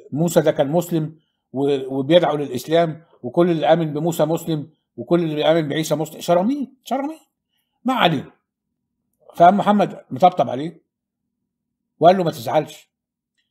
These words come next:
فموسى قال له: "يلا غور بروح أمك، شوف هو هتعمل إيه."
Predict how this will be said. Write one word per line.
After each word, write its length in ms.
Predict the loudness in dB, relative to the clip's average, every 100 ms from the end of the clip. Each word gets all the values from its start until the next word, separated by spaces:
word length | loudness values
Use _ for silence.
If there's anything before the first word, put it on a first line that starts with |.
| _ 2
فموسى 360 | 2 2 4
قال 100 | 4
له: 140 | 4 0
"يلا 100 | 0
غور 140 | -2
بروح 280 | -4 -2 -2
أمك، 220 | -2 -4
شوف 200 | -8 -8
هو 120 | -8
هتعمل 600 | -6 -8 -8 -4 -4 -4
إيه." 140 | -12